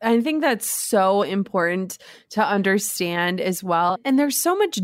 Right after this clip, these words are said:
data out there for podcasts, which can really help you see, like, why are people tuning into this, or what are they interested in? Or maybe the title of the show wasn't that great. There is so much strategy around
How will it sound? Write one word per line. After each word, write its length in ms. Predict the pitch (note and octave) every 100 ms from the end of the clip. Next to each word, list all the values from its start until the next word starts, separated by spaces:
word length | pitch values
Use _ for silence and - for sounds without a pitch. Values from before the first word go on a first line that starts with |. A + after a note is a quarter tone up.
| - -
data 380 | F#3 A3+ D4
out 340 | A3 F3 F3+ G3
there 220 | F3 E3+
for 180 | E3+ F#3+
podcasts, 760 | - G3 G3+ G3+ F#3+ F3 - F#3
which 280 | F3 - - - -
can 160 | - A#3
really 240 | F4 A4+
help 240 | C#4 B3 A3+
you 140 | A3
see, 280 | A3+ A3+ G#3+
like, 180 | F#3 E3+
why 320 | F3+ G3 F#3+
are 160 | G#3 A3
people 280 | B3+ A#3+ B3+
tuning 300 | D4 C4 C4
into 160 | B3+
this, 380 | B3 F#4 A#3 -
or 120 | G3
what 220 | F3+ F3
are 120 | F#3+ G#3+
they 100 | B3
interested 460 | A#3+ C4 B3+ G3+
in? 160 | F#3+ F3
Or 100 | F3
maybe 500 | F#3 F#3+ A#3 A#3 A#3 - - -
the 80 |
title 520 | G#3 - A#3+ D4 D4 A#3+
of 140 | F#3
the 100 | G3+
show 300 | - G#3+ F#3+
wasn't 360 | E3+ F3+ F#3+ F3+
that 220 | F3+ F3+
great. 280 | F3+ F3+ G#3
There 180 | G4+
is 120 | G#4+ -
so 240 | G3+ G3+
much 200 | A#3 A3+
strategy 800 | - - F3 F3 G3 G#3 A#3 A#3
around 560 | G3+ F#3+ E3+ E3+ F3